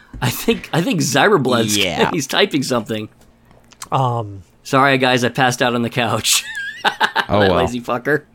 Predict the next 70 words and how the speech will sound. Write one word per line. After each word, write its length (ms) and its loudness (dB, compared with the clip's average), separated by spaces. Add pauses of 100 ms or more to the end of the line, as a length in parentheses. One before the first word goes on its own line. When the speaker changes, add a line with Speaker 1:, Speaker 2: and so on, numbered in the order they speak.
(540)
Speaker 1:
Just 220 2
like, 220 2
just 160 0
like 100 0
there's 140 -4
consequences. 520 0
Just 120 -2
like 120 2
Zyber 380 0
doesn't 260 -2
wake 220 0
up 160 -2
when 100 -4
we 100 2
leave 180 0
him 80 0
out 100 0
of 60 0
this, 120 -2 (120)
out 160 2
Speaker 3:
Well, 40 2
Speaker 1:
of 100 -2
this 80 -2
Speaker 3:
actually, 340 2
Speaker 1:
podcast. 80 0
Speaker 3:
I 80 2
think 260 -2
we 140 6
actually 320 0
answered 320 0
this 180 0
question 640 2
ad 140 -2
nauseum, 540 -2
so 140 -2
I 60 0
don't 180 2
think 140 -2
we 80 2
need 160 0
to 40 -4
go 160 0
into 140 -2
it. 80 -10
But 140 0
I'll 100 4
read 340 2
it 160 2
just 220 0
so 80 -2
that 100 0
people 220 -2
know 160 2
what 160 0
is 160 -4
there. 340 -6 (460)
Uh, 40 -2
it's 120 0
also 220 2
from 180 -2
Daymok. 640 -2
"Do 140 0
you 160 -2
believe 320 0
the 100 -6
uproar 420 0
is 120 -2
from 180 -8
a 40 -8
very 460 -2